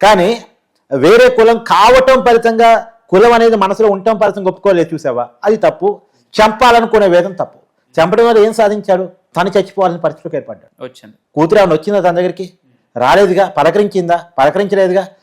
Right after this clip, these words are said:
Speaker 1: పైగా నిందలు వేయాల్సి వచ్చిందిగా. So ఆ పరిస్థితి మారుతిరావు తెచ్చుకున్నాడు, కేవలం తన విచక్షణ కోల్పోయిన ఆలోచన ఫలితంగా. తను, తన కూతురు తన దగ్గరే రావాలనే ఆలోచన మంచిదే, కానీ దానికోసం ఆయన, ఆ, ఏ పని చేస్తే వస్తే అన్న కాడ తప్పుడు అడుగేశాడు.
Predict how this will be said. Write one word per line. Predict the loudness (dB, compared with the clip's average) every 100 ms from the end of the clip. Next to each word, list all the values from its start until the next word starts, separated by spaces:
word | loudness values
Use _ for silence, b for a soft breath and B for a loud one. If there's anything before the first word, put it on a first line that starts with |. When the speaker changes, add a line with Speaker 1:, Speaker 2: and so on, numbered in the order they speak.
| b
Speaker 1:
పైగా | 0 2 0
నిందలు | 0 0 0
వేయాల్సి | 2 0 0
వచ్చిందిగా. | -8 -8 -8 -8 _ _ _ _ _ -2
So | 2 2
ఆ | 2 0 0
పరిస్థితి | 0 -4 -4 -4
మారుతిరావు | -2 -2 -4 -4
తెచ్చుకున్నాడు, | -4 -8 -6 -4 -4
కేవలం | 0 2 2 2
తన | 0 -2
విచక్షణ | -2 -6 -6 -6
కోల్పోయిన | -2 -2 0 -4
ఆలోచన | -4 -6 -8
ఫలితంగా. | -12 -12 -14 -20 -20 _ _ _ _ _ _ _
తను, | -4 -2
తన | -2 -4 -10 _
కూతురు | -4 0 0
తన | 0 0
దగ్గరే | 0 2
రావాలనే | 2 2 2 0 0
ఆలోచన | 0 0 0 0
మంచిదే, | -2 -4 -6 -8 _ _ _ _ -2
కానీ | -2
దానికోసం | 0 0 2 2 2 0 0 -4 -6 -12 _ _ _ _ _ -4
ఆయన, | -2 0 0 0 -2 -8 _ _ -2
ఆ, | 0
ఏ | 0 2 2
పని | 4 2 2
చేస్తే | 0 0 0
వస్తే | 0 -2 -4
అన్న | -4 -2
కాడ | 0 0
తప్పుడు | 0 -4 -4 -2 0
అడుగేశాడు. | 0 0 -2 -4 -12